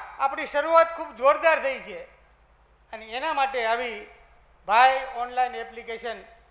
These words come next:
એનો ફ્રીમાં આપણને લાભ મળે એ ખૂબ મહત્ત્વની બાબત છે. બાકી તમે પૈસા ભરીને તો કોઈ પણ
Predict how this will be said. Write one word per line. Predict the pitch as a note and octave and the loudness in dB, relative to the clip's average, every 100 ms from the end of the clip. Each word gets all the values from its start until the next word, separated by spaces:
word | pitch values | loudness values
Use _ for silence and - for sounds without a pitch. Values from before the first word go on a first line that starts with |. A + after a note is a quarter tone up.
| _ _ | _ _
એનો | A3 A#3+ | -10 -8
ફ્રીમાં | A#3 - B3+ D#4 E4+ | -10 -14 -6 0 2
આપણને | D#4 D#4 C#4+ C4+ G3+ - - | 0 -2 -4 -6 -8 -14 -20
લાભ | G3 A#3 B3 B3 | -4 -2 -2 -4
મળે | A#3+ F#3+ F3 - - _ | -6 -6 -12 -20 -20 _
એ | C#4+ | -10
ખૂબ | C#4 C#4 | -8 -6
મહત્ત્વની | A#3+ A#3+ B3 B3 A#3 | 2 2 2 -6 -8
બાબત | G3 F#3+ E3+ - | -6 -6 -8 -16
છે. | F3 - _ _ _ _ _ _ - | -20 -20 _ _ _ _ _ _ -2
બાકી | A#3 C4+ | -2 -2
તમે | C4 C4+ | -4 -4
પૈસા | C4 B3+ - C#4 | -4 -6 0 2
ભરીને | B3+ C#4 C#4 | 2 -2 -6
તો | C#4 | -8
કોઈ | C4+ C4+ C#4 | -2 0 0
પણ | C#4+ C#4 C4 - | 2 0 0 -8